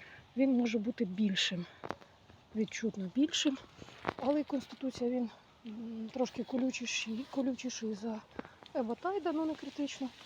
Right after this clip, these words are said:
І конституція в куща інша, він такий намагає, він якось розлого, цікаво росте у всі боки. Ось так, якщо не, не викручувати колір. Але він має таку розложисту конституцію. Гілки ростуть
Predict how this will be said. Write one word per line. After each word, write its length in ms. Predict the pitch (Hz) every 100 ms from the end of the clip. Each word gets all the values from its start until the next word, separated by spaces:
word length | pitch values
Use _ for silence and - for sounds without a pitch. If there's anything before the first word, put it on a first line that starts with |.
| - - -
І 60 | 277
конституція 680 | 294 - 285 320 - 277 247
в 60 |
куща 420 | - 254 - 262 233 - - - - - -
інша, 380 | 269 294 - 240
він 160 | 240 254
такий 260 | 233 254
намагає, 360 | 233 233 233 226
він 160 | 254 247
якось 300 | 233 247 254
розлого, 520 | 262 240 262 220 208 - - - - -
цікаво 400 | - 247 220 220
росте 300 | 226 - 220
у 100 | 214
всі 140 | - 226
боки. 380 | 302 349 311 - - - - - - - - - - - - 233 208
Ось 120 | -
так, 120 | 233 214
якщо 300 | 220 - -
не, 140 | 220 214 - - - - - -
не 60 | -
викручувати 600 | - - - - - - -
колір. 260 | 339 285 269 - - - - - - - - -
Але 200 | 240 254
він 180 | 294 269 -
має 240 | 247 254 247
таку 200 | - 247
розложисту 560 | 254 233 233 226 - -
конституцію. 760 | 254 - 285 339 349 262 233 - - - 208
Гілки 340 | 240 - 311
ростуть 500 | 269 - 277 277